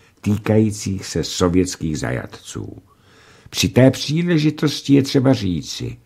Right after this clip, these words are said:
že předseda soudu opravoval každého, kdo řekl ruský, a žádal, aby říkal sovětský. Vážení posluchači,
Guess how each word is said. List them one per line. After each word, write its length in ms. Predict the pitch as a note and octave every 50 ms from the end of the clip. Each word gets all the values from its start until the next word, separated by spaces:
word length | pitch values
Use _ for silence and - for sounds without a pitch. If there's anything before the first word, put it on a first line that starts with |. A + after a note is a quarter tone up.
| _ _ _ _ _
že 160 | - - E2+ D2+
předseda 520 | - - G2 G2 - - E2+ D2+ C#2 C2
soudu 640 | - - - - D#2+ F2 F2+ F#2 F#2 A2+ A#2 - - -
opravoval 720 | - F#3+ - - F3 E3 D#3+ C#3+ E3 D3+ C3+ D3+ D3 C#3
každého, 800 | - - C#3 C#3+ C3+ F#2+ E2+ - D#2 C#2 C2 C2+ C2 D2+ G#2+ A#2+
kdo 220 | G#2+ G#2 - G#2+
řekl 360 | F#2+ - G#2+ G2+ - - B1+ A#1+
ruský, 720 | A#1 A#1+ B1+ - - - - E2 D#2+ E2 F#2+ A#2+ D#3+ D#3 - _ _ _ _ _ _ _ - - - - -
a 120 | - -
žádal, 840 | - - - D#3+ F3 F#3 F#3 F#3 E3+ D#3 F3 E3+ E3+ E3 E3+ - - -
aby 240 | G2 E2 - B1 -
říkal 720 | - D2 F#2+ G#2+ G#2 G#2 - G#2 G2 F#2+ F#2 F2+ F2 G2+ - _ _ _ _
sovětský. 1120 | - - - - - A2 G2+ E2 C2+ C2 B1 - - - - - - - - - - - - _ - _ _ _ _ _ _ _ _ _ _ _ _ - - - _ _ _ - - - _ _ _ _ _ _ - - - _ - _ _ _ _ _ _ _ _ _ _ _ _ - - - _ - - - _ _ _ _ _ _ _ _ _ _ _ _ _ _ _ _ _ _ _ _ _ _ _ _ _ _ _ _ _ _ _ _ _ _ _ _ _ _ _ _ _ _ _ _ _ _ - -
Vážení 360 | D2+ D2 D#2 D#2 D#2 C#2 B1
posluchači, 880 | - - - - - - F2 - - G2 - - - G#2+ G#2 G#2+ G#2